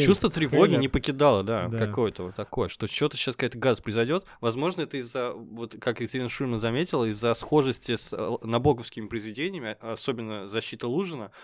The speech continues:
Speaker 1: Там тоже был вот этот некий спутник, который, в общем, по наклонной дорожке главного героя вел, который его эксплуатировал как раз. И вот, вот, э, вот это родство некое, возможно, оно и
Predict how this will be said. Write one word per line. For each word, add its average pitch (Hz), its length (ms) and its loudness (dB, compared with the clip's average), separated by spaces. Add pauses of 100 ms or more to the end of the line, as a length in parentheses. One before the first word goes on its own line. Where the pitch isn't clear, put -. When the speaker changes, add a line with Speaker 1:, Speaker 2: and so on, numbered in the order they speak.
Speaker 1:
Там 120 160 -2
тоже 120 260 0
был 101 180 -4
вот 101 140 -10
этот 107 180 -8
некий 107 420 -10 (280)
спутник, - 640 -10 (320)
который, 104 720 -6
в 107 60 -10
общем, 104 520 -14 (480)
по 127 120 -10
наклонной 117 340 -6
дорожке 120 380 -4
главного 110 340 -4
героя 110 240 -4
вел, 160 320 -8 (200)
который 123 260 -6
его 127 120 -2
эксплуатировал 143 580 -2
как 101 200 -10
раз. 76 240 -8
И - 20 -4
вот, 117 160 -6
вот, 117 220 -6
э, 139 160 2
вот 127 180 -4
это 131 160 -2
родство 139 480 -2
некое, 98 440 -6
возможно, 110 580 -4
оно 117 220 -6
и 107 200 -6